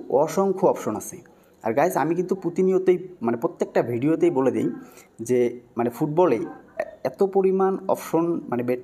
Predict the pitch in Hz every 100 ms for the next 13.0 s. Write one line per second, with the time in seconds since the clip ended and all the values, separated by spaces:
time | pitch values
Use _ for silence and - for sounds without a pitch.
0 | - 147 143 143 139 135 123 117 127 -
1 | - _ _ - 127 135 156 165 165 180
2 | 165 165 156 147 160 156 - 123 - 110
3 | 113 127 202 - - 131 147 170 143 131
4 | 113 - 131 143 165 185 185 - - -
5 | 123 - 185 185 156 110 - - - -
6 | - 120 123 165 185 - 120 147 190 -
7 | - - - 113 120 117 127 143 123 120
8 | 139 139 - 127 147 190 185 123 131 151
9 | 147 143 - - 117 113 127 156 131 110
10 | 120 - - 147 147 - _ - - -
11 | 156 156 185 196 - - - 113 120 127
12 | 135 - 107 - - - - - 127